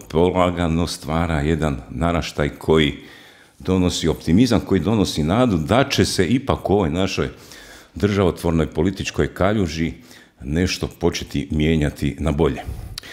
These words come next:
Jer kad vidimo, o, recimo ovaj današnji po-, prosvjed, pa ćemo ga malo prokomentirati, dakle ta ljevica što je organizirala, čini mi se jedanaest stranaka da se tu uključilo. Zamislite, jedanaest stranaka na Markovom trgu, tamo je bilo možda tisuću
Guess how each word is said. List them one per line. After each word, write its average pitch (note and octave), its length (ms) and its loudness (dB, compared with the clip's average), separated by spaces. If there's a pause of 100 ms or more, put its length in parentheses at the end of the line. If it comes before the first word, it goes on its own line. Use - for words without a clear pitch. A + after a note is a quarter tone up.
(380)
Jer D#2 100 2
kad - 160 4
vidimo, D#2+ 380 6 (160)
o, - 180 -6
recimo F2+ 320 4
ovaj F2 80 6
današnji - 400 0
po-, E2+ 160 2
prosvjed, F2+ 400 0
pa D2+ 80 -8
ćemo C#2+ 140 -8
ga D2 80 -4
malo D2+ 180 -2
prokomentirati, C#2+ 840 -4
dakle C2+ 300 -8
ta C#2 160 -2
ljevica C#2+ 380 -2
što - 160 -10
je C2 60 -4
organizirala, C2 600 -6
čini D#2+ 200 -2
mi D2+ 60 -2
se D#2+ 120 -4
jedanaest D#2+ 340 0
stranaka D#2+ 420 -2
da C2 100 -4
se - 180 -8
tu - 100 -4
uključilo. - 440 2
Zamislite, G2 440 0
jedanaest G2 440 2
stranaka G#2+ 560 0 (460)
na E2 120 0
Markovom F#2+ 480 2
trgu, B2 380 0
tamo A2+ 340 2
je F2 60 4
bilo F#2 560 -2 (460)
možda E2+ 380 0
tisuću - 520 -4